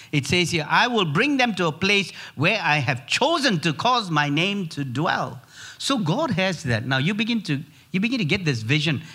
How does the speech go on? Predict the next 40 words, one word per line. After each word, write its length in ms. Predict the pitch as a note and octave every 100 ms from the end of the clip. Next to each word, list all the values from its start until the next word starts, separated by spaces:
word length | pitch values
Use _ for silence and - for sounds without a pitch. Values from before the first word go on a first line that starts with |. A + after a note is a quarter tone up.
| -
And, 420 | D3+ D#3 D3 - -
and 160 | D3 D#3
you 80 | G3+
know 220 | B3 F#3
in 140 | D#3
the 60 | C#3+
book 200 | E3 F3+
of 100 | -
Habakkuk 560 | C3 C#3 E3+ G#3+ G3+
in 80 | C#3
chapter 300 | A#2+ C3 C3
two, 260 | B2+ F3+ G3+
it 140 | B2
says, 240 | E3+ E3+ - - -
"Write 520 | A#2 B2+ F#3 C#4 E3+ C3+
then 240 | D3+ D3
that 160 | B2 A2
vision 360 | C3 C3 D3
plainly 440 | - D#3 F3 F#3 F#3
on 160 | C3
tablets 560 | A#2+ C#3 C3 B2+ - - - - -
so 280 | - A3+
that 260 | A#3 F#3+ A#2+
those 300 | D#3 B3+ -
who 80 | E3
see 260 | - G3
it 100 | A3+
may 180 | D#3 C3+
run 360 | A2+ C3 F3 D3+
with 160 | A#2+ C3
it." 120 | - - - - - - - -
But 120 | D#3+
I 60 | D#3
love 400 | C3+ G#3+ C#3+ A#2
this 180 | -
next 300 | E3 D#3 -
part. 220 | - A2+ - - - _ _ _ _ -
"For 180 | - D#3+
the 160 | C3
righteous 880 | A2+ B2 F#3 - - B2 - -